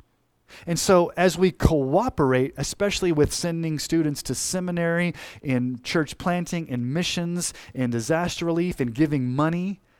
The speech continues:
as we cooperate, we have to ask the question, well, what actually unites us?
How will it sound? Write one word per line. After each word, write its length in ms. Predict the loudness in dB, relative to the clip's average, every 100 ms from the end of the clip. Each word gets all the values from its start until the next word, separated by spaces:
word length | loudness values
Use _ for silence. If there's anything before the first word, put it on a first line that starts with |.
| _ _ _
as 160 | -2 2
we 80 | 0
cooperate, 600 | 2 4 4 2 4 6
we 100 | 6
have 160 | 4
to 80 | 2
ask 120 | 0
the 60 | 0
question, 320 | 0 0 2
well, 100 | 4
what 120 | 4
actually 300 | 4 -2 -2
unites 420 | 0 0 -2 -6
us? 400 | -12 -16 -20 -20